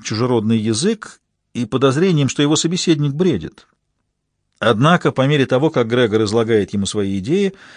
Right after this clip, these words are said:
недоверчивость во взгляде прораба мало-помалу гаснет. «А перед конечным потреблением, — завершает Грегор, —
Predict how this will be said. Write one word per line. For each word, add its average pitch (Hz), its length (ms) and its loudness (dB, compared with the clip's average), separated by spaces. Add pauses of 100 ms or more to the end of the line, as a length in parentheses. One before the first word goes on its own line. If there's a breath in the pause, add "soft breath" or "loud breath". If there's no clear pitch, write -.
(760 loud breath)
недоверчивость 151 920 4
во 160 120 4
взгляде 170 340 2
прораба 170 500 2
мало-помалу 160 640 0
гаснет. 98 440 -2 (1160)
«А 110 140 0
перед 131 220 -2
конечным 156 540 2
потреблением, — 104 600 -6 (280)
завершает 104 460 -2
Грегор, — 92 320 -4